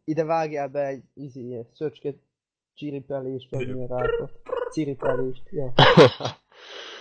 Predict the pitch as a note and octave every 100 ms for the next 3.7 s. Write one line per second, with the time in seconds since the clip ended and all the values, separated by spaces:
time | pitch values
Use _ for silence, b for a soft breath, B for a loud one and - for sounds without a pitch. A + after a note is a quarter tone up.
0 | B - E3 D#3+ C3 C3 C3+ C#3+ C3 D3+
1 | C#3 - C#3+ C#3+ D3 C#3 B2+ B2+ - B2+
2 | B2+ B2 A#2 - C#3 D3 D3 C#3+ - C4
3 | B3 D3 B2+ C3+ C3 - B2